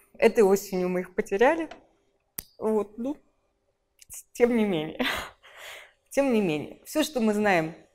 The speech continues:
про мантию, по крайней мере, а,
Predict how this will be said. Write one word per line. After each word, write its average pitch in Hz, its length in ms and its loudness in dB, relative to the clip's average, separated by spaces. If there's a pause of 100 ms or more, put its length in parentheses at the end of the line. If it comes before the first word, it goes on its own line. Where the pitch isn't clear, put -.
(100)
про 202 100 2
мантию, 294 360 0
по 220 100 0
крайней 220 300 2
мере, 170 480 -2 (640)
а, 165 380 2